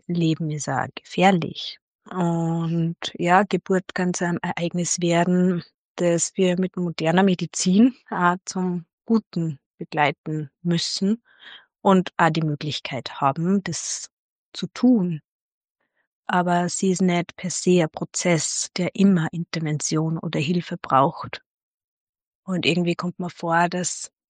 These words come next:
eben in der Geburtshilfe irgendwie nur diese zwei Statesme-,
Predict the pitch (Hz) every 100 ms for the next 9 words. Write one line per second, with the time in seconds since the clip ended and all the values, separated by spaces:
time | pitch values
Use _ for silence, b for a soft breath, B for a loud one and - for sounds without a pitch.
0 | - 190 190 185 180 180 - _ - -
1 | _ - - _ _ - 202 202 196 190
2 | 190 202 190 - - 185 175 190 180 180
3 | 185 180 180 175 170 180 175 - 180 165
4 | - 175 180 - 190 180